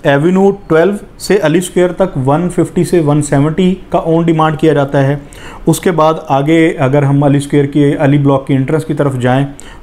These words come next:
तो वन ट्वेंटी तक ओन रह जाता है और इससे आगे बढ़ेंगे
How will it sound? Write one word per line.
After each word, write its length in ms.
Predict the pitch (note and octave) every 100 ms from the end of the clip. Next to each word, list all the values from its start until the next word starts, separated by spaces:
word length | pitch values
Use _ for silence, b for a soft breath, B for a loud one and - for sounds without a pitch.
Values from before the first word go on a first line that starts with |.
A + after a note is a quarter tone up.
| -
तो 80 |
वन 480 | C#3+ C#3+ B2+ C3 D3+
ट्वेंटी 340 | D3 D3 C#3+ D#3+
तक 180 | F3 -
ओन 200 | D#3+ D3+
रह 120 | D3 C#3+
जाता 300 | C3+ B2+ C#3
है 180 | D#3+ - -
और 180 | D#3 D#3+
इससे 240 | F#3 - F#3
आगे 340 | E3+ C#3 D#3+
बढ़ेंगे 460 | D3 B2+ B2+ C3+